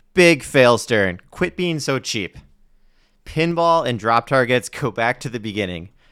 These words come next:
"Oh, you know, people won't buy the premium if there's drop targets in here."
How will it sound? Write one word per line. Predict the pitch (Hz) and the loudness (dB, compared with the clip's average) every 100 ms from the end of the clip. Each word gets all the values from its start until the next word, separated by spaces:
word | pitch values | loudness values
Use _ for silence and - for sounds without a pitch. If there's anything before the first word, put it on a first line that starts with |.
| _ _ | _ _
"Oh, | 392 370 359 180 175 | -4 -2 -2 -2 -2
you | 170 | -2
know, | 180 185 | -2 -2
people | - 202 208 196 | -4 -8 -2 -2
won't | 175 202 - | 0 -2 0
buy | 185 | 0
the | 190 170 | 2 -2
premium | - 185 233 170 135 | -2 -2 2 0 0
if | 127 | -2
there's | - 127 - | 0 -4 0
drop | 135 185 - | 0 0 0
targets | 123 120 110 110 | -2 -2 -2 -6
in | 107 | -6
here." | 107 90 | -6 -8